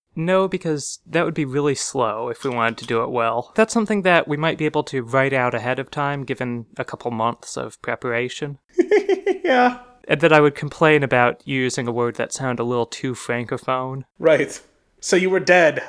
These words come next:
Speaker 2: I don't see the interest. Death is the most insignificant event that can happen to a man." Whose line do you think that was?
Speaker 1: Uh, it's gotta be Helmut Warthog.
Speaker 2: That is correct.
Speaker 1: Yeah, I think that's one of the better lines we had for him. And what, Eos just agrees to that? 'Cause really, death was just a matter of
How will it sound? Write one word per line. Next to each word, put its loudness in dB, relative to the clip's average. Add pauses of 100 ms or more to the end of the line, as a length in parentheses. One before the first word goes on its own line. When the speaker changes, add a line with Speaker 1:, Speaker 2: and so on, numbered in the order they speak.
Speaker 2:
I 4
don't 4
see 0
the 2
interest. 0
Death 6
is 2
the 0
most 2
insignificant 0
event 2
that 0
can 0
happen 4
to 0
a -2
man." -4 (340)
Whose 0
line 6
do 0
you 2
think 0
that 6
was? -6 (180)
Speaker 1:
Uh, -4
it's -10
gotta -2
be -6
Helmut -4
Warthog. 0 (280)
Speaker 2:
That 8
is 4
correct. 0 (100)
Speaker 1:
Yeah, -6
I -6
think -4
that's -10 (120)
one 0
of -2
the -2
better 4
lines -2
we 0
had -2
for -2
him. -6
And -12 (140)
what, -6
Eos 0
just -6
agrees -6
to -6
that? -2 (340)
'Cause -14
really, 0
death -4
was -8
just -4 (120)
a -10
matter -8
of -16